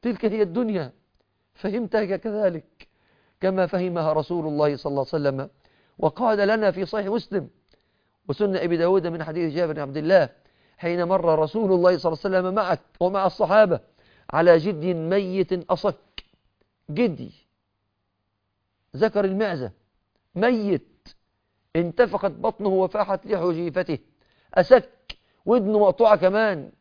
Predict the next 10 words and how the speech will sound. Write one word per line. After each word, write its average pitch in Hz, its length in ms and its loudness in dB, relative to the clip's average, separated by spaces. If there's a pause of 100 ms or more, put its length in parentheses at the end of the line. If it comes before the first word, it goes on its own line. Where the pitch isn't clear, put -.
(100)
يعني 180 280 -2
عيب 208 340 2
إن 196 180 -2
العرب 185 480 4
يعزموا 180 480 -2
عليه 196 160 2
حتى 190 300 -2
لو 170 140 0
كويس. - 680 -6 (920)
فلما 196 540 2